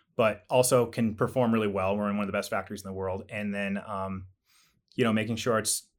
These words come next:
they, they're versatile as hell. So that's, that's kinda where it is. And you see a lot of the bigger companies, simplifying in a way, like, I mean, there's, there's families now, as opposed to, like, a different name for every, every ski that you have.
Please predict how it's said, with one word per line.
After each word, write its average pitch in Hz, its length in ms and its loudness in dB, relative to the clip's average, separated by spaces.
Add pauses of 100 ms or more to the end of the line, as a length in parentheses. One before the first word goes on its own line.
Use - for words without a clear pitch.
they, 110 380 -2
they're 113 340 -4
versatile 107 520 -6 (260)
as 98 120 -10
hell. - 260 -6 (120)
So 95 300 -8
that's, 104 340 -4
that's 107 220 -6
kinda 101 180 -4
where 95 120 -2
it 95 60 -4
is. 92 180 -6
And 92 120 -10 (260)
you 233 80 -2
see 311 180 0
a 320 60 4
lot 214 100 8
of 196 60 6
the 165 60 0
bigger 139 240 2
companies, 98 600 -6 (800)
simplifying 185 640 6
in 139 80 4
a 123 40 6
way, 123 340 8
like, 104 220 2
I - 40 2
mean, 113 120 2
there's, 113 240 -2
there's 117 200 0
families 147 460 2
now, 87 200 -6
as 104 120 -4
opposed 120 300 2
to, - 40 2
like, 110 140 4
a 107 60 -2
different 123 260 0
name 120 180 2
for 110 120 0
every, 104 340 -2
every 107 260 -2
ski 113 200 -4
that 95 120 -6
you 95 100 -12
have. 95 540 0